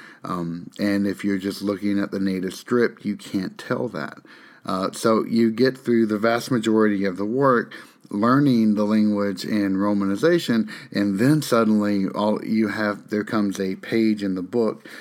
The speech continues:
in which is completely typed in Ge-, in the native script. And it, when I went through that, um, I actually left the place, the, our, um,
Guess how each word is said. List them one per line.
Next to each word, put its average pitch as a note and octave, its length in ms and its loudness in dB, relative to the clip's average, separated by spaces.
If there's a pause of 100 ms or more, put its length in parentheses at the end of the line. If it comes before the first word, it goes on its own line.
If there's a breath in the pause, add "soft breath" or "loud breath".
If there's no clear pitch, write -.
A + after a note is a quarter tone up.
(140 loud breath)
in G#2+ 180 0
which G#2 240 -4
is G2+ 220 -4
completely G#2+ 800 -2
typed G2 560 -4
in F2+ 340 -6
Ge-, C3 260 -2 (220)
in G2 300 -4
the G2+ 80 -4
native G#2 360 -2
script. - 480 0 (540 loud breath)
And G#2+ 640 2 (1400)
it, - 160 0 (720 loud breath)
when A2+ 240 0
I B2 140 4
went C3 400 0
through B2 300 2
that, F#2+ 360 -2 (400 loud breath)
um, G2+ 480 -4
I G#2+ 140 -2
actually G#2+ 800 0 (260)
left A2 640 -2 (320 loud breath)
the G#2+ 140 -2
place, G2+ 580 0
the, G#2 240 -2
our, G2 380 -2
um, F#2 540 -8